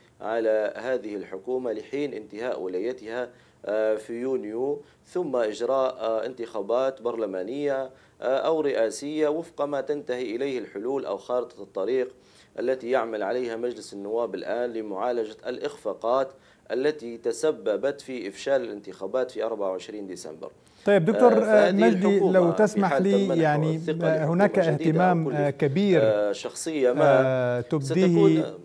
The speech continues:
Speaker 1: آه، ستكون
Speaker 2: لو،
Speaker 1: حكومة
Speaker 2: لو تسمح لي، هناك
Speaker 1: نعم.
Speaker 2: اهتمام كبير تبديه الأمم المتحدة والمجتمع، آه، الدولي بمصير المرحلة الانتقالية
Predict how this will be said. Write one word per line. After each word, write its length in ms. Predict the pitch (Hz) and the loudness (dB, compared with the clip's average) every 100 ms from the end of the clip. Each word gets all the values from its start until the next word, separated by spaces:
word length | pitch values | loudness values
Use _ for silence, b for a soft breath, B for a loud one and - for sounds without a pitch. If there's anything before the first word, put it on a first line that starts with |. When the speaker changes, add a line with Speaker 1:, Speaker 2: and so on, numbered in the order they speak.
| 87 | -14
Speaker 1:
آه، 400 | 90 92 85 73 | -12 -10 -12 -12
ستكون 500 | 117 156 156 156 190 | -6 -2 -2 0 0
Speaker 2:
لو، 60 | 170 | 0
Speaker 1:
حكومة 160 | 175 165 | 2 4
Speaker 2:
لو 100 | 156 | 6
تسمح 400 | 185 170 175 151 | 6 4 2 2
لي، 240 | 185 185 | 4 4
هناك 200 | 175 185 | 4 2
Speaker 1:
نعم. 80 | 180 | 2
Speaker 2:
اهتمام 340 | 156 175 180 | 0 2 2
كبير 320 | 165 151 196 180 | 0 2 2 2
تبديه 520 | 156 131 165 147 131 | 0 -2 0 2 0
الأمم 340 | 139 131 127 | 0 -2 -4
المتحدة 640 | 127 123 117 185 190 160 | -6 -4 0 0 0 -2
والمجتمع، 720 | 139 120 123 117 120 120 113 - | -2 -4 -6 -6 -6 -6 -6 -6
آه، 220 | 127 127 | -6 -6
الدولي 400 | 123 123 180 175 | -4 0 2 2
بمصير 500 | 151 151 147 180 214 | 0 -2 -2 0 2
المرحلة 420 | 143 143 139 139 127 | 2 0 -2 -2 -2
الانتقالية 840 | 123 123 - 127 127 127 123 113 | -4 -8 -4 -2 -2 -2 -2 -4